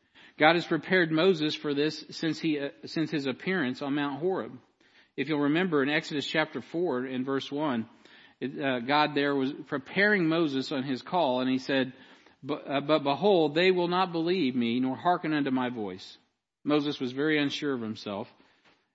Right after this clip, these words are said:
And, "For they will say, 'The Lord hath not appeared unto thee.' And the Lord said unto him, 'What is in thine hand?' And he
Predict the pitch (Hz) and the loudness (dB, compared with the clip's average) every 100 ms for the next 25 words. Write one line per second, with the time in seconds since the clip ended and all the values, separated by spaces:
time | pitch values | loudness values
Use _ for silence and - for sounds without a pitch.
0 | - 131 135 135 - 147 185 190 165 180 | -4 -2 -2 -4 -4 2 4 4 2 2
1 | 151 135 143 190 220 202 202 185 185 170 | 2 2 4 6 6 4 2 2 0 0
2 | - 180 151 123 110 113 123 143 196 208 | 0 0 2 0 0 0 0 2 2 2
3 | 220 233 226 147 147 151 175 180 247 240 | 2 2 2 2 0 -2 -2 0 2 4
4 | 226 202 185 165 208 135 113 120 135 170 | 6 4 4 0 -2 -2 -2 -2 -2 -2
5 | 165 | -2